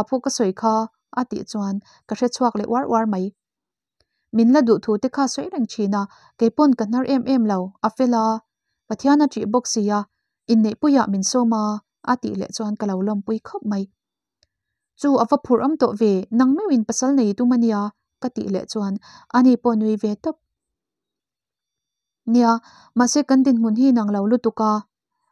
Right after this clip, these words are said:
An ni chun kho sa theya, ke la he ti ve mai mai hi kan ni bok si." Ka nu le pa te po en ko la in tia ma. Chuan a chung te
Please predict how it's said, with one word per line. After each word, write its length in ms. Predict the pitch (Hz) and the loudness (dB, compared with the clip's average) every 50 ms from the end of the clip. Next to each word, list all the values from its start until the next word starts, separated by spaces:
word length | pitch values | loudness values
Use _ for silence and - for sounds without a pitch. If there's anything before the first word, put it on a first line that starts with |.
| _ - | _ -2
An 80 | 226 220 233 | 2 4 4
ni 80 | 269 285 - | 4 4 4
chun 140 | - 277 254 - | 2 0 0 2
kho 80 | - 277 | 0 -2
sa 140 | 269 - 247 - | 0 0 -2 -2
theya, 280 | - 214 202 208 208 214 214 214 226 _ _ _ _ _ - | -2 -2 -2 -2 0 -2 -2 -4 -6 _ _ _ _ _ 0
ke 80 | 262 277 285 | 2 4 4
la 60 | 285 240 226 | 4 4 2
he 60 | 269 285 - | 0 -2 0
ti 80 | 269 220 | 0 2
ve 80 | 240 226 226 240 | 4 4 4 4
mai 120 | 294 392 415 349 | 0 0 -2 0
mai 120 | 240 233 233 | 0 2 2
hi 60 | 269 262 | 0 2
kan 100 | 277 277 254 | 2 2 2
ni 60 | 240 214 | 2 2
bok 120 | 240 254 - - | 0 -4 -4 -4
si." 120 | - 214 196 202 220 226 _ _ _ _ _ _ _ _ _ _ _ _ _ _ _ _ - | -6 -4 -2 -2 -4 -4 _ _ _ _ _ _ _ _ _ _ _ _ _ _ _ _ -2
Ka 60 | 277 277 294 | 2 2 4
nu 60 | 294 277 233 | 4 4 4
le 60 | 196 202 - | 2 0 0
pa 80 | 277 269 269 | 0 0 0
te 60 | - 262 - | 0 -2 -2
po 60 | 269 254 - 269 | -2 -2 0 0
en 80 | 254 240 | -2 0
ko 60 | - 269 262 | 0 -2 0
la 60 | 262 247 | 0 0
in 80 | 214 196 - | -2 -2 -2
tia 140 | 214 190 190 196 | -4 -4 -2 -2
ma. 100 | 208 208 208 208 208 208 _ _ _ _ _ _ _ _ - | -2 0 -2 -2 -4 -6 _ _ _ _ _ _ _ _ -2
Chuan 220 | - 269 277 262 233 | 2 4 4 4 2
a 20 | - | 2
chung 160 | - 269 269 254 | 0 -2 -2 0
te 60 | 277 | -2